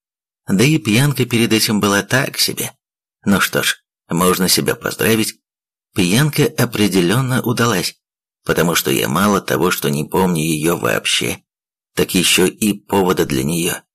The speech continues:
не помню. Удивительное рядом.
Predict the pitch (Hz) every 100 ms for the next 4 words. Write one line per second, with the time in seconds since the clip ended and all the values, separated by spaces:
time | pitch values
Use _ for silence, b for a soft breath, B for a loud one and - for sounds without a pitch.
0 | _ - 101 92 - 78 87 76 - _
1 | _ _ _ _ _ - 101 80 90 143
2 | - 139 135 131 131 113 113 -